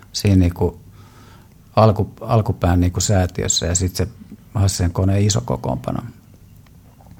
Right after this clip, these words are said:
Et se oli aika ylläri, en mä ollut tullut koskaan ajatelleeksi, mut siellä oli aika paljon niinku samantyyppistä niinku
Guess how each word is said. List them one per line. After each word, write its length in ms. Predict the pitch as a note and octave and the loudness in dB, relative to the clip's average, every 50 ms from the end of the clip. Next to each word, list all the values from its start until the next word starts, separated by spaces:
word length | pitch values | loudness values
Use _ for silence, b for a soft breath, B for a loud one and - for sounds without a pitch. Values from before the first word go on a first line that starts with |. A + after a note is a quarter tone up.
| - - - - - - - - - - - - - | -20 -20 -20 -20 -20 -20 -20 -20 -20 -18 -14 -14 -10
Et 60 | - | -4
se 100 | - - | -2 0
oli 40 | B2+ | 2
aika 140 | C3+ - C3+ | 2 4 4
ylläri, 340 | C3 C3+ B2 G2+ F2+ F2 F2 | 4 4 4 4 2 2 0
en 60 | F#2+ | 0
mä 60 | G2 | 0
ollut 140 | G#2 G2+ - | 0 -2 -4
tullut 200 | - G#2+ G2 - - | -6 -8 -8 -6 -6
koskaan 340 | - G#2+ - - - G2+ G2 | -4 -4 -2 -2 0 0 0
ajatelleeksi, 420 | F#2+ E2+ - - - - - - - - | 0 -2 -4 -6 -8 -8 -8 -8 -6 -8
mut 140 | A#2 G#2+ - | -8 -6 -4
siellä 160 | - - C#3 | -4 -4 -2
oli 60 | C#3 | -2
aika 140 | C#3 - C3+ | -2 -4 -4
paljon 340 | A#2 - G#2+ G2 F2 E2+ - - - - - | -2 -2 0 0 -2 -2 -6 -8 -14 -18 -14
niinku 260 | - - - - - - - - - - - - - B B B B B B B B B B B B B B | -14 -12 -12 -14 -16 -16 -20 -20 -20 -20 -20 -20 -20 B B B B B B B B B B B B B B
samantyyppistä 760 | - - A2 G#2 F#2+ F#2 - - - - - - A#2 - - | -4 -2 0 0 0 -2 -2 -4 -6 -6 -6 -8 -8 -6 -6
niinku 180 | F#2+ F#2+ - - | -6 -8 -8 -12